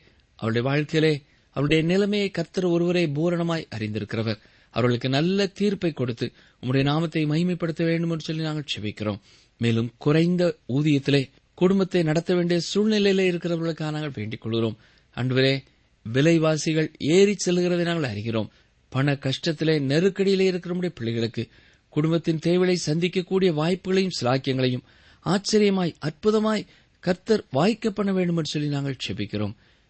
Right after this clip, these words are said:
தகப்பனே, இந்த நாட்களிலே சிறைச்சாலையிலே இருக்கிறவர்களுக்காக நாங்கள் வேண்டிக் கொள்கிறோம். அங்கிருந்தும் கர்த்தருடைய வார்த்தைகளை கவனமாய் கேட்கிற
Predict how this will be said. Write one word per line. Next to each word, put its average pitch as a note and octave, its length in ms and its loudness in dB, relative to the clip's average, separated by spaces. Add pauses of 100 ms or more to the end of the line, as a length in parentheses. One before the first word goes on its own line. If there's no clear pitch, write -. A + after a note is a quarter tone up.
(120)
தகப்பனே, A2+ 320 0
இந்த A2+ 160 0
நாட்களிலே B2+ 440 0 (280)
சிறைச்சாலையிலே D#3+ 720 0
இருக்கிறவர்களுக்காக A#2 640 -2
நாங்கள் A2 300 -4
வேண்டிக் E3+ 280 -2
கொள்கிறோம். F3 340 0 (380)
அங்கிருந்தும் D#3+ 500 2
கர்த்தருடைய C3+ 360 -2
வார்த்தைகளை D3+ 480 0
கவனமாய் E3+ 580 -2
கேட்கிற E3+ 340 -2